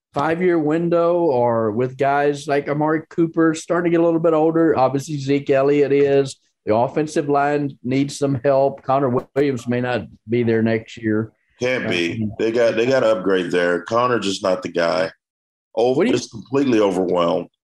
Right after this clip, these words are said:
Speaker 2: at the edge guard. They
Speaker 1: What do you
Speaker 2: move,
Speaker 1: see
Speaker 2: move
Speaker 1: in
Speaker 2: the
Speaker 1: their
Speaker 2: tackle.
Speaker 1: window?
Speaker 2: Make him
Speaker 1: Kind
Speaker 2: a
Speaker 1: of
Speaker 2: backup tackle.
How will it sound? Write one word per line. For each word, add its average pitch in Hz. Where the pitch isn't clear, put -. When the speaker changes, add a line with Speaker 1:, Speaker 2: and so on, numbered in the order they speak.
Speaker 2:
at 95
the 90
edge 101
guard. 87
They 147
Speaker 1:
What 202
do -
you 220
Speaker 2:
move, 208
Speaker 1:
see 180
Speaker 2:
move 190
Speaker 1:
in 311
Speaker 2:
the 262
Speaker 1:
their 165
Speaker 2:
tackle. 131
Speaker 1:
window? 87
Speaker 2:
Make 156
him 185
Speaker 1:
Kind 240
Speaker 2:
a -
Speaker 1:
of 147
Speaker 2:
backup 123
tackle. 95